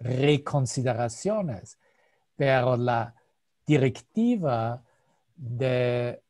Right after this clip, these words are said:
eh, de dar, dar tal como recibí, eso, eso jamás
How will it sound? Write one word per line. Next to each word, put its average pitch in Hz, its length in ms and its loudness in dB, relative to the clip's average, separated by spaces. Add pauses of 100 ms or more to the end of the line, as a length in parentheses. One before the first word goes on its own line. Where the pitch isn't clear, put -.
eh, 123 300 -12 (1160)
de 117 180 -4 (140)
dar, 147 580 4
dar 143 300 2
tal 131 280 0
como 127 760 -4 (160)
recibí, 127 1000 -2 (600)
eso, 123 680 -2 (280)
eso 127 340 -4
jamás 120 680 -4